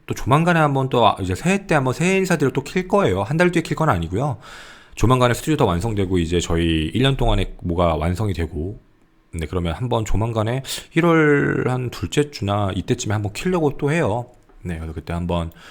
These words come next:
또 인사드리고 그렇게 얘기하도록 하겠습니다. 음, 네. 오늘도 컨텐츠 하고 왔어요. 아프리카 오늘 외계인 컨텐츠 했거든요. 오늘 반응 되게 좋았습니다. 그 기대 많이 해주시고 아마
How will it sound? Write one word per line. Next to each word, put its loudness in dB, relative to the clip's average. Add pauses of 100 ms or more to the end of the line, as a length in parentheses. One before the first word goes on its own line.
(320)
또 -6
인사드리고 -4
그렇게 -8
얘기하도록 -6
하겠습니다. -8 (400)
음, -8
네. -10 (200)
오늘도 2
컨텐츠 -2
하고 4
왔어요. -2
아프리카 -4 (480)
오늘 -2 (600)
외계인 2
컨텐츠 -6
했거든요. -10 (500)
오늘 -2
반응 0
되게 -2
좋았습니다. -6 (140)
그 -8
기대 -6
많이 0
해주시고 -4
아마 -2